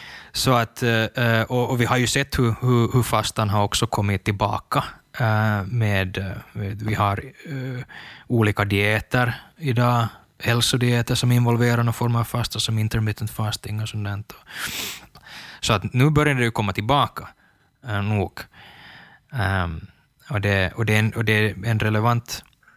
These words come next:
det är en relevant sak att lyfta fram att, att, eh, att det är ingenting nytt, utan vi har alltid haft fastan med oss. Och det är samma hälso-, eh, eh, goda hälsosa-, eh, sa-,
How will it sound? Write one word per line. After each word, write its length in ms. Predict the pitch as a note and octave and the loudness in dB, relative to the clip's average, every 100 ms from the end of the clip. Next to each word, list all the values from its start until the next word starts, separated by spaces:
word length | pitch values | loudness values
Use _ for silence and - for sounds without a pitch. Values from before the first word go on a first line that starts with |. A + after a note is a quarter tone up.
| F#3 | -8
det 60 | B2 | -2
är 40 | |
en 60 | A#2+ | 2
relevant 380 | A#2 A2+ C3 B2+ | 2 2 0 0
sak 320 | - A#2+ A2 | 0 0 -2
att 120 | - | -4
lyfta 240 | G2+ - - | -4 -4 -2
fram 400 | D#3 D3+ G#2 F2+ | 2 2 0 -4
att, 300 | F#2 - - | -10 -18 -14
att, 360 | - F#2+ - - | -8 -8 -8 -10
eh, 80 | - - - - - - - | -10 -12 -18 -20 -20 -20 -6
att 180 | G2+ G2 | -2 2
det 60 | |
är 60 | G2+ | 4
ingenting 460 | A2+ C3 C#3 D3 | 4 2 2 4
nytt, 300 | A#2 F#2+ - - - - _ - | 4 2 -4 -10 -10 -12 _ -14
utan 240 | A2 G2+ | -8 -4
vi 80 | G2+ | 0
har 120 | G2+ | 2
alltid 260 | A#2+ C3+ B2 | 0 0 -2
haft 180 | A#2 - | -2 0
fastan 420 | A2+ - A2 G#2+ | 0 2 0 0
med 180 | F2+ F#2+ | -2 -4
oss. 120 | - | -4
Och 60 | F#2 | -2
det 80 | |
är 60 | F#2+ | -2
samma 420 | - C#3 E3 D#3+ | 2 4 4 4
hälso-, 540 | A#2 B2 B2 - G#2+ G2 - - - _ _ _ | 2 2 0 0 0 -2 -10 -20 -20 _ _ _
eh, 220 | - A#2 A2 | 0 2 2
eh, 280 | - A2 | 0 -4
goda 360 | G2+ B2+ C3 A#2+ | -2 0 2 2
hälsosa-, 600 | A#2 C3+ A#2 - G2+ - | 2 0 0 0 -2 0
eh, 160 | A2 F#2+ | -2 0
sa-, 280 | - G2 | 0 -2